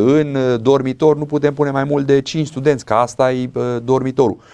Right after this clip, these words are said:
Ei, dintr-o dată, într-o platformă de învățământ online, sau dacă e să mă duc într-o platformă de social media, pot să pun un miliard de oameni. Și, în efect, costurile mi tot atâta.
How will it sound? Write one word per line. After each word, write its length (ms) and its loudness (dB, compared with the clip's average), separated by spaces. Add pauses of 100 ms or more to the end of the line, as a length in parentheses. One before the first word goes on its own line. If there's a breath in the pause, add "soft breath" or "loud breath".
(340 soft breath)
Ei, 140 -4
dintr-o 380 0
dată, 540 0
într-o 320 0
platformă 640 0
de 100 -2
învățământ 560 -6
online, 480 -2
sau 260 -2
dacă 260 -2
e 80 0
să 120 -8
mă 80 -2
duc 140 -4
într-o 240 -4
platformă 500 -2
de 80 -4
social 320 -4
media, 220 0 (300 soft breath)
pot 160 4
să 100 0
pun 180 -2
un 120 -4
miliard 320 2
de 60 -2
oameni. 380 0 (600 soft breath)
Și, 200 -4
în 60 -2
efect, 440 0 (240)
costurile 460 0
mi 240 -6
tot 200 0
atâta. 400 0